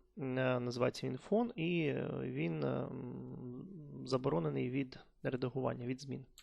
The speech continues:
Значить, я його перейменую двічі класну. Двічі класну. Хай називається слой нуль. Без проблем. І тепер дивіться, що б я хотів вам, е, м, розповісти. Значить,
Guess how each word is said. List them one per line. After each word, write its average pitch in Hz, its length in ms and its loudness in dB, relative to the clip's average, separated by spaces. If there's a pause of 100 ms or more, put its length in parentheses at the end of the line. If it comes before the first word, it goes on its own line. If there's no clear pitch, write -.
(380)
Значить, - 240 0
я 202 80 12
його 160 140 12
перейменую 131 540 4
двічі 131 280 0
класну. 220 400 2 (1800)
Двічі 120 300 -2
класну. 175 460 -4 (120)
Хай 147 160 8
називається 120 480 0
слой 123 300 -2
нуль. 185 180 0 (800)
Без 131 120 4
проблем. 175 460 6
І 226 140 4
тепер - 360 8
дивіться, 160 320 2
що - 160 0
б 170 80 0
я 135 60 2
хотів 160 340 2
вам, 156 340 6
е, 135 40 4
м, 131 840 0
розповісти. 135 540 -2 (120)
Значить, 139 420 -4